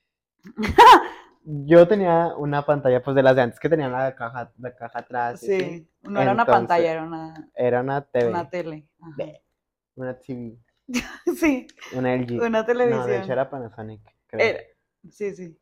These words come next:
Speaker 2: Sí, entonces estaba grandota y
Speaker 1: <laughs>
Speaker 2: de lado tenía como que de donde va apoyada la, la televisión al mueble, como que las agarraderas para cargarla.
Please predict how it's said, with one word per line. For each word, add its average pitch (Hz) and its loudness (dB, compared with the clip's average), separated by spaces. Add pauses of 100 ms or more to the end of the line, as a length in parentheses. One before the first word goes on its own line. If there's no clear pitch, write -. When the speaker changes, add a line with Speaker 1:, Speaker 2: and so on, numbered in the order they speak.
Speaker 2:
Sí, 120 -12 (160)
entonces 139 -2
estaba 123 6
grandota 123 2 (380)
y 120 -2
Speaker 1:
<laughs> 233 -8
Speaker 2:
de 139 -2
lado 147 8
tenía 131 0
como 135 -4
que 120 0
de 131 0
donde 135 4
va 127 6
apoyada 160 8
la, 120 2
la 127 -2
televisión 123 0
al 131 -2
mueble, 143 -2 (200)
como 131 -4
que 123 -2
las 117 -2
agarraderas 113 -2
para 127 -2
cargarla. 123 -4